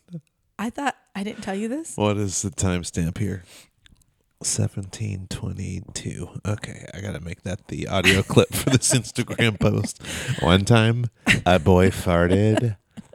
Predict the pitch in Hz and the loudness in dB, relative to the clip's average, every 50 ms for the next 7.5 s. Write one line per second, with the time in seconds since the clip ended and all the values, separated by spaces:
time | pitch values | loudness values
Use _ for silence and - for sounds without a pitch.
0 | - - - - - 76 78 78 76 73 73 - 60 - - - 69 67 65 - | -20 -20 -20 -14 -10 -8 -6 -6 -6 -6 -8 -8 -8 -8 -8 -8 -8 -10 -10 -10
1 | - - - 254 - 262 262 247 240 240 233 262 247 214 202 202 233 233 247 247 | -8 -8 -8 -6 -2 0 0 0 2 0 0 -2 -2 -6 -4 -2 0 0 0 0
2 | 214 196 180 175 185 185 185 175 180 185 196 208 - - 240 226 214 190 180 220 | 0 -2 -2 -2 -2 -4 -4 -6 -6 -6 -6 -6 -6 -6 -6 -6 -6 -8 -10 -12
3 | _ _ - - _ _ - 190 208 220 208 202 202 202 - - 208 196 196 - | _ _ -20 -20 _ _ -6 -4 -4 -2 -2 -4 -6 -6 -6 -6 -6 -6 -6 -8
4 | _ - - - 180 175 - 196 190 - - 185 185 180 - - 175 170 175 175 | _ -14 -10 -10 -10 -10 -10 -12 -12 -10 -10 -8 -8 -8 -8 -10 -10 -10 -10 -12
5 | 175 170 165 160 - - - - - 180 - _ _ - - - - - - - | -12 -12 -14 -14 -14 -14 -14 -14 -16 -16 -18 _ _ -20 -20 -20 -20 -20 -20 -20
6 | - - _ _ _ _ - 214 214 202 196 185 185 180 175 175 175 180 175 - | -20 -20 _ _ _ _ -8 -6 -4 -4 -4 -4 -6 -6 -6 -8 -8 -10 -10 -6
7 | - 107 101 113 113 123 127 202 208 | -2 4 6 8 8 8 8 6 2